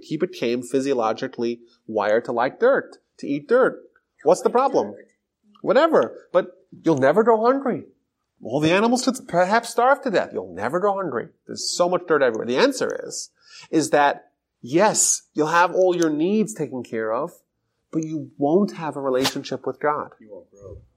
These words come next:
Speaker 1: You, you can't, everything's there for you.
Speaker 2: Uh, there's never, you never
Speaker 1: You're never forced to develop a relationship with, with God.
Speaker 2: Step out of your comfort zone.
Speaker 1: Yeah, and, and develop a relationship with God.
Speaker 2: Right.
Speaker 1: And us, everything we have is linked to prayer.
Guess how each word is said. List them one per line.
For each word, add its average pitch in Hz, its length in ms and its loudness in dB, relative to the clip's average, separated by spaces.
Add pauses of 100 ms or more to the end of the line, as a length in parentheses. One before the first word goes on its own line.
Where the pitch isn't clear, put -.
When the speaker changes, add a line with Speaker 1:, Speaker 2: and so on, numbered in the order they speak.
(240)
Speaker 1:
You, 139 240 -4
you 156 160 -6
can't, - 340 -6
everything's 202 380 2
there 277 160 2
for 233 120 -2
you. 202 320 0
Speaker 2:
Uh, - 80 -12 (300)
there's 127 120 -16
never, 147 200 -14
you 131 200 -16
never 147 100 0
Speaker 1:
You're 208 80 6
never 254 260 6
forced - 720 6
to - 60 0
develop 226 240 0
a 220 40 0
relationship 208 340 0
with, 165 380 -2
with 151 140 -2
God. 101 300 0
Speaker 2:
Step - 220 -10
out 107 60 -12
of 104 60 -14
your 107 100 -20
comfort - 340 -20
zone. 82 140 -20 (400)
Speaker 1:
Yeah, 170 160 -2
and, 127 200 -2
and 131 80 -6
develop 107 260 -2
a - 40 -6
relationship 110 260 -6
with 139 80 -6
God. 156 180 -2
Speaker 2:
Right. 113 120 -16 (280)
Speaker 1:
And 156 200 -2
us, 220 340 2 (420)
everything 254 440 2
we 240 140 -2
have 202 260 0
is 208 100 -2
linked 190 240 -4
to 190 60 -4
prayer. 185 640 -2